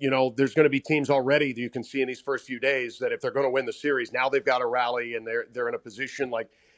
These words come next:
uh, Edmonton, for instance, where, you know, "Hey, we just lost to a twelve seed." And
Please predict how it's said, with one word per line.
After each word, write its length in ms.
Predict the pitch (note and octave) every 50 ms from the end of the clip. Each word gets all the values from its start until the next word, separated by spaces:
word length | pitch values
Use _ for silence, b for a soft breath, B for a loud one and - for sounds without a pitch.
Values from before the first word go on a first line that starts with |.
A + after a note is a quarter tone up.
| _ _ _ _
uh, 220 | F#2+ F#2+ G2+ G2+ E2 -
Edmonton, 600 | C3+ C3+ C3 C#3 C#3 C3 - - C#3 C3+ C3+ B2+
for 200 | - C#3 C3+ C3+
instance, 480 | C3+ C3 - - C#3+ C3+ C3 B2 -
where, 380 | - C3 B2 B2 B2 B2 B2 A#2+
you 100 | B2 B2
know, 100 | B2 A#2
"Hey, 280 | A2 D3 D#3 C#3 A2+ G#2+
we 100 | A#2+ A#2+
just 160 | C#3 B2 -
lost 300 | D#3 D#3 D#3 D#3 - -
to 100 | D3+ C#3+
a 40 | C3+
twelve 360 | - - F#3+ F#3+ G#3 G#3+ -
seed." 380 | - - C#3 A#2 A2 A2+ A2
And 160 | A#2+ A#2 A2